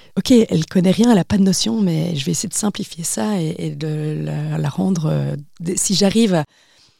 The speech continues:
ne fût-ce qu'une personne, peut-être qu'il y a, je sais pas, cinquante personnes qui vont voir un post, s'il y en a au moins une que ça va intéresser, c'est déjà ça de gagner, quoi.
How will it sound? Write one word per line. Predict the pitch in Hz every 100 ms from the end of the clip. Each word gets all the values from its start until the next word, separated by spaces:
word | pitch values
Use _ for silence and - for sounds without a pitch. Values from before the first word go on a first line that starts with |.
| _ 202
ne |
fût-ce | - -
qu'une | 180 - 262
personne, | - 185 - 185 202 170
peut-être | - 185
qu'il | - 160
y |
a, | 165
je | -
sais |
pas, | - 151
cinquante | 160 185 175
personnes | 165 - 185
qui | 170
vont | 160
voir | 156 151
un |
post, | 147 214 220
s'il | - 175
y | 165
en | 160
a | -
au | 196
moins | 196 214 -
une | 208 208 226 208 _ _ _ _ -
que | -
ça | - 160
va | 170
intéresser, | 165 156 156 - 226
c'est | 170
déjà | 156
ça | 143 160
de |
gagner, | 156 165 208
quoi. | - 147